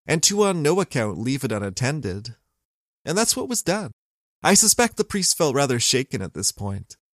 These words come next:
a little less than certain at how things were going and how they might go next. But he did as he was asked. He made all the preparations, and he lay awake, obedient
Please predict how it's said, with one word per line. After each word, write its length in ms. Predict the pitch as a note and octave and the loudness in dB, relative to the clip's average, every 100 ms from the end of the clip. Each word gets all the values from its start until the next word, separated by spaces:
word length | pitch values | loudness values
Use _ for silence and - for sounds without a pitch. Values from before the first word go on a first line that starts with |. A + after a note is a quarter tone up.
| _ | _
a 80 | D3 | 4
little 260 | E3 F#3 D#3+ | 6 6 6
less 260 | C#3+ D3+ | 4 2
than 180 | - D3 | 2 0
certain 540 | C#3 A#2 A2+ A#2+ B2 A#2 | 0 0 -2 -4 -6 -6
at 120 | F2+ | -2
how 160 | A2+ B2 | 0 0
things 340 | - B2+ A#2 | 0 -2 0
were 80 | A#2 | -2
going 540 | G#2+ G#2+ A#2 A#2+ A#2+ G#2+ - | -2 -2 -2 -4 -10 -14 -12
and 100 | G2+ | -2
how 140 | B2 | 0
they 140 | A#2+ G#2+ | 2 0
might 200 | A2+ - | -2 -2
go 140 | G2+ | -4
next. 640 | G#2 A#2 - - - - _ _ _ _ _ - | -2 -4 -2 -2 -2 -4 _ _ _ _ _ -2
But 100 | G3+ | -2
he 60 | |
did 180 | G3 B3+ | 0 0
as 180 | B3 A3+ | 0 0
he 80 | G#3 | 0
was 120 | C#3+ | 2
asked. 680 | C3+ A2+ G#2 - - - _ _ _ _ | 0 0 -4 -4 -4 -6 _ _ _ _
He 80 | F3 | 4
made 220 | F#3+ F3+ | 6 8
all 240 | C3+ D#3 | 8 6
the 80 | F3+ | 4
preparations, 960 | - F3+ E3+ B2+ B2 - A#2 C3 C#3 C3+ | 0 -2 0 0 0 -2 -4 -6 -4 -2
and 80 | C#3+ | 2
he 80 | |
lay 160 | D3+ E3 | 4 4
awake, 600 | D3+ E3 F#3 - - - _ - | 4 2 -2 -10 -20 -20 _ -4
obedient 680 | G#2+ B2 C3+ A#2+ F2 - - | 0 2 4 2 0 -6 -12